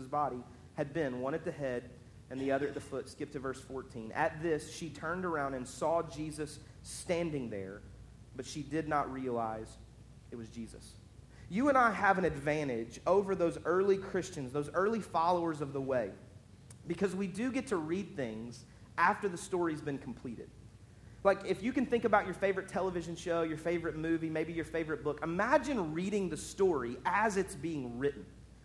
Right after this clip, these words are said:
Imagine getting a copy of the, the script to your favorite show, or imagine, imagine getting, like, an early first edition, kind of while it's being written, from your favorite author of what they're intending to write. And imagine coming to the end of what has been written and going,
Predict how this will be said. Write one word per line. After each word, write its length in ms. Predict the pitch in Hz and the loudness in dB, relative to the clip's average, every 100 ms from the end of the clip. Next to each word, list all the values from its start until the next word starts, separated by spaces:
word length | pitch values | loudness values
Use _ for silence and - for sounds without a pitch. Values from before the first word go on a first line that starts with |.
| - | 0
Imagine 460 | 185 220 262 277 226 | 4 6 6 4 2
getting 240 | 240 226 | 2 2
a 60 | 180 | 2
copy 480 | - 202 - 214 | 4 6 6 4
of 200 | 202 170 | 4 4
the, 160 | 151 143 - - | 2 0 0 -4
the 80 | 180 | -2
script 480 | - - 214 214 214 | -2 2 4 4 2
to 100 | 196 | 0
your 160 | 185 | 2
favorite 380 | 185 190 190 185 | 2 2 2 0
show, 340 | - 202 190 | 0 4 6
or 80 | 185 | 6
imagine, 380 | 170 170 208 202 - - | 4 4 2 0 -10 -4
imagine 360 | 185 208 233 233 | 4 6 6 6
getting, 240 | 226 214 | 6 6
like, 160 | 202 196 | 4 2
an 100 | 165 | 4
early 280 | 180 208 202 | 4 6 4
first 360 | - 196 196 | 4 4 4
edition, 500 | 196 156 180 - 190 | 0 2 0 0 -4
kind 180 | - 185 | 0 2
of 160 | 180 147 | 2 4
while 240 | 156 185 | 8 8
it's 160 | 196 196 | 8 2
being 300 | 170 180 165 | -2 0 0
written, 240 | 170 170 | -2 -2
from 160 | 170 165 | -6 -4
your 80 | 151 | -4
favorite 400 | - 190 190 190 | 2 2 2 0
author 480 | 151 170 - 139 131 - - | 2 2 2 -2 -2 -6 2
of 140 | 165 | 2
what 280 | 165 185 202 | 6 4 6
they're 160 | 226 220 | 6 6
intending 640 | 196 180 - 226 202 180 | 4 0 0 2 2 2
to 140 | - | 0
write. 260 | 160 165 147 - - | 4 4 4 0 2
And 100 | 202 | 4
imagine 480 | 202 214 285 285 | 6 8 8 6
coming 380 | 247 - 254 254 | 2 6 6 6
to 100 | 247 | 2
the 160 | 214 208 | 2 4
end 260 | 220 269 285 | 6 8 8
of 120 | 233 | 6
what 180 | 196 226 | 6 4
has 180 | 208 190 | 4 0
been 260 | 185 190 | 0 2
written 340 | 185 226 220 190 | 6 4 4 -2
and 160 | 185 190 | 0 2
going, 400 | 208 202 180 | 4 4 2